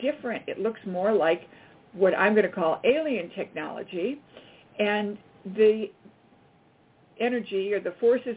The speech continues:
behind the black helicopters, which I don't know, I'm not presuming to know, or nor do I care to know, are charged with the mission of tracking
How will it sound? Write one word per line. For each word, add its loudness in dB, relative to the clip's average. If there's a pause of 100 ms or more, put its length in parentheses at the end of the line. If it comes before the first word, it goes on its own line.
behind -4
the 0
black -4
helicopters, -10
which -10
I -2
don't -2
know, 0
I'm -2
not -6
presuming -6
to -12
know, -8
or -4 (260)
nor 0
do 6
I 2 (400)
care 6
to -10
know, -6 (600)
are -2 (440)
charged -4
with -8
the 0
mission -4 (520)
of 0 (180)
tracking -2